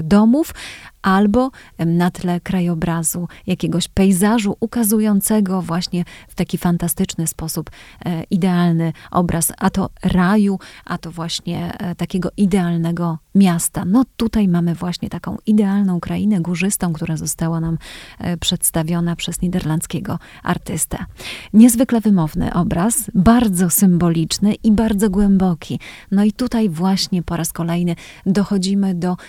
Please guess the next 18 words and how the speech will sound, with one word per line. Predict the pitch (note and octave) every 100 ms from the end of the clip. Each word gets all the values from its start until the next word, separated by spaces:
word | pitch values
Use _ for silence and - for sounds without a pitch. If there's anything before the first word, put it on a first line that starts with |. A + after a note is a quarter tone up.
| -
ikonografii, | G3+ G#3 G3+ G3+ G3 F#3 -
którą | - - E3 E3+
na | E3
początku | E3+ G3 G3+ - G3+
dziewiętnastego | F3+ F#3 - G3 - G3 G3+
roku | G3+ G#3+ G#3+ - -
tak | G#3 -
mocno | G3+ A3 G#3+ - G3
rozwinął | F3+ E3 F3+ G3 E3+ E3 -
Erwin | F3 E3 E3+
Panowski, | E3 E3+ D#3+ - - E3+ - - -
naukowiec, | A2+ F3 E3+ D#3 F#3 G3+ F#3
historyk | - F3+ - F3 F3
sztuki, | - G3+ - A3+ - - - -
który | - B3 B3
to | B3 A#3 -
rozszerzył | - G3+ F#3 - A3 G#3 G3+
ją | G3